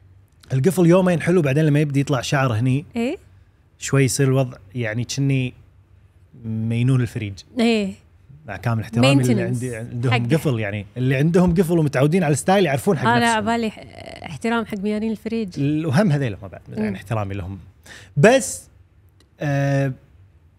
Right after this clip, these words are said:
Speaker 1: هو الحين اتكنسل.
Speaker 2: لا، عادي.
Speaker 1: المهم.
Speaker 2: لا، لا، لأن في بعضهم يكذبون.
Speaker 1: مو، مو، خلاص، أنا
Speaker 2: والله،
Speaker 1: لأن لما
Speaker 2: أمس
Speaker 1: نبرر
Speaker 2: أنا قاعدة أمشي،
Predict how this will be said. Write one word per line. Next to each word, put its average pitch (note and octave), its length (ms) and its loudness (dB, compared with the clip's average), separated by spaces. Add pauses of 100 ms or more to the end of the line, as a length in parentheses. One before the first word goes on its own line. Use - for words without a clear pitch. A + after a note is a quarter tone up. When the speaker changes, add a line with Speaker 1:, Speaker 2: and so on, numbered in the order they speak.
(220)
Speaker 1:
هو A#2 100 0
الحين A2 200 -4
اتكنسل. B2+ 760 -2 (720)
Speaker 2:
لا، C#4 80 -2
عادي. B3+ 480 0
Speaker 1:
المهم. A3 380 2
Speaker 2:
لا، G4+ 140 4
لا، D#4+ 140 0
لأن D#4+ 200 0
في E4+ 100 -4
بعضهم E4+ 320 2
يكذبون. B3 540 -2 (840)
Speaker 1:
مو، F3+ 140 0
مو، G3 380 -2
خلاص، D3 200 0
أنا E3+ 80 4
Speaker 2:
والله، E4+ 360 6
Speaker 1:
لأن E3+ 180 4
لما F#3+ 240 4
Speaker 2:
أمس - 120 6
Speaker 1:
نبرر A#3 260 6
Speaker 2:
أنا F#4+ 120 4
قاعدة D#4 240 4
أمشي، G#4 260 2